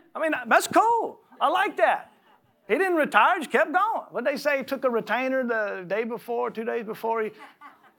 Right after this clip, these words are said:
I like that. I like that. That was a call. That was a desire. Amen?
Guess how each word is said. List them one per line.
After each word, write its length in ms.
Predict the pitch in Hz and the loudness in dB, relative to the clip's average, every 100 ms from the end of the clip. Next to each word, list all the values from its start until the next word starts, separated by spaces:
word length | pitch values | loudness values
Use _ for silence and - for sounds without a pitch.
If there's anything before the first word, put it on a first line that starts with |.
| _ _ _ _ _ _ _ _ _ _ _ _ _ _ 170 | _ _ _ _ _ _ _ _ _ _ _ _ _ _ -4
I 60 | |
like 260 | 175 214 - | 0 -2 -4
that. 240 | 127 82 _ _ _ _ _ _ _ _ _ | -10 -10 _ _ _ _ _ _ _ _ _
I 80 | 170 | -2
like 300 | 208 233 - | 0 -2 -4
that. 280 | 147 - _ _ _ _ _ - _ _ _ _ 202 _ _ _ _ | -10 -10 _ _ _ _ _ -20 _ _ _ _ _ _ _ _ _
That 180 | 196 247 | 0 0
was 140 | 165 | -2
a 60 | 160 | -4
call. 520 | - 247 196 - _ _ _ _ _ _ _ _ | -2 -2 -4 -8 _ _ _ _ _ _ _ _
That 160 | 208 247 | -2 0
was 140 | 220 | 0
a 60 | 190 | 0
desire. 680 | 170 151 185 269 147 76 - _ _ _ _ _ _ _ _ _ _ _ _ _ | -2 2 2 2 -6 -12 -20 _ _ _ _ _ _ _ _ _ _ _ _ _
Amen? 440 | 156 202 254 285 | -8 -4 -4 -6